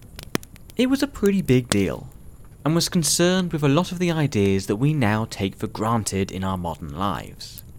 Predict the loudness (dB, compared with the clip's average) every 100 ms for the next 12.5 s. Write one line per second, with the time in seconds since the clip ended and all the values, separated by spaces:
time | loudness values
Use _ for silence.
0 | -18 -18 -18 -20 -18 -20 -6 0 0 0
1 | 0 0 0 0 -2 -4 -8 -10 -2 2
2 | 4 4 2 0 0 -8 -14 -14 -8 -4
3 | -2 4 6 8 6 4 0 -4 -2 2
4 | 2 2 0 0 -4 -4 -6 -2 0 2
5 | 6 6 4 0 -8 -12 -14 -14 -6 -2
6 | 0 2 0 -2 0 2 2 0 -4 -2
7 | 0 0 -2 -10 -10 -10 -2 0 0 -2
8 | -8 -10 -12 -14 -14 -12 -12 -14 -16 -16
9 | -16 -16 -16 -8 2 4 4 2 2 0
10 | -8 -16 -16 -16 -14 -14 -12 -4 -2 -2
11 | 0 4 6 6 2 0 -2 -2 0 2
12 | 2 2 2 0